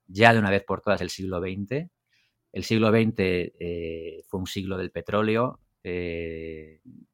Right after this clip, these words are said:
entre otras cosas, el siglo del hormigón, pero vamos, el hormigón también sigue siendo un material amigo en ciertos, en ciertos puntos y en ciertas cantidades.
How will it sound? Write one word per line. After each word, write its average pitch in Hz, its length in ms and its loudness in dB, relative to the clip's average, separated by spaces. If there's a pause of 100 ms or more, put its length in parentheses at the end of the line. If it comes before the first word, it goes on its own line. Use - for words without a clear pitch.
(140)
entre 95 320 -4
otras 95 320 0
cosas, 110 320 -4
el 90 80 0
siglo 92 240 -6
del 87 140 -4
hormigón, 87 500 -6 (300)
pero 80 260 -10
vamos, 85 240 -6 (720)
el 98 80 0
hormigón 95 380 4
también 98 240 2
sigue 101 160 2
siendo 98 160 0
un 95 40 0
material 92 280 -2
amigo 98 420 -2 (480)
en - 140 -6
ciertos, 98 580 -2
en 98 140 -2
ciertos 101 380 -2
puntos 104 300 -2
y - 40 -2
en 90 60 -6
ciertas 98 260 -4
cantidades. 104 640 -2